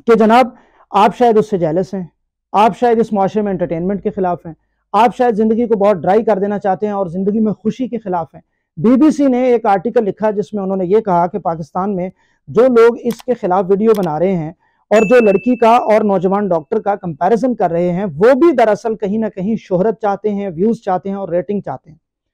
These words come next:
देखिए, आज मैं इस वीडियो में एक बात बड़ी क्लियर कर देना चाहता हूँ, जिंदगी में शोहरत हासिल करना गलत नहीं है, रेटिंग हासिल करना बुरा नहीं है, पैसा हासिल करना बिल्कुल भी बुरा नहीं है, लेकिन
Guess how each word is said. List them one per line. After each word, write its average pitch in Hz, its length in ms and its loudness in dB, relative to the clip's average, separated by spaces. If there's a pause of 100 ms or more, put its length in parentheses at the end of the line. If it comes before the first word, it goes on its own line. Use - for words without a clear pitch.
(380)
देखिए, 277 180 2
आज 247 200 4
मैं 247 100 2
इस 214 120 -2
वीडियो 220 200 2
में 226 100 2
एक 190 140 0
बात 190 160 -2
बड़ी 190 200 -2
क्लियर 190 260 0
कर 160 160 -4
देना 151 180 -10
चाहता 131 220 -16
हूँ, - 100 -20 (580)
जिंदगी 247 380 4
में 269 220 6
शोहरत 247 360 2
हासिल 226 280 0
करना 214 320 -2 (240)
गलत 180 320 0
नहीं 202 180 -2
है, 190 200 -2 (220)
रेटिंग 208 320 0
हासिल 214 280 -2
करना 208 280 -4 (160)
बुरा 165 240 0
नहीं 185 240 0
है, 170 160 -2 (180)
पैसा 185 280 -2
हासिल 202 300 -4
करना 196 360 -6 (220)
बिल्कुल 160 240 -6
भी 240 120 -2
बुरा 170 220 0
नहीं 151 200 -10
है, 160 140 -20 (400)
लेकिन 220 400 0